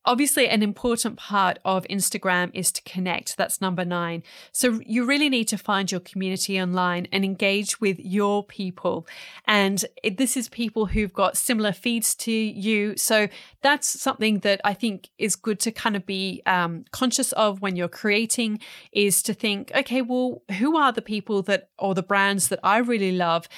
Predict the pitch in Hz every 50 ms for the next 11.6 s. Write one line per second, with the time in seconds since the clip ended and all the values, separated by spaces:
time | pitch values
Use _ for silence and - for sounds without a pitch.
0 | - - - - - 208 202 196 208 214 - - - 247 247 277 269 - - 330
1 | 294 240 220 226 226 214 202 202 180 - - 214 208 214 208 196 208 196 196 190
2 | 196 190 190 196 - - 180 180 175 175 175 170 - 196 196 220 220 _ - -
3 | - 214 196 202 202 196 - - - - 185 185 185 190 196 180 _ 226 208 202
4 | 196 - - - 226 214 - 226 208 - - - - - - _ - 262 285 277
5 | _ - 240 226 220 226 214 - - _ - 208 226 214 208 196 170 - - 170
6 | - - 214 196 190 180 180 269 269 262 226 202 208 - - _ _ _ _ _
7 | _ 190 202 202 185 - - - 240 285 302 269 - 220 185 175 180 175 - -
8 | - - - _ - 220 214 202 202 214 202 214 214 214 - - - 214 190 190
9 | - - 202 190 185 - - 196 180 - - 190 185 185 180 170 165 170 170 175
10 | 170 - - 190 226 - - - - - - _ - 190 185 180 180 185 - 175
11 | 185 180 - 196 180 170 - 180 175 175 170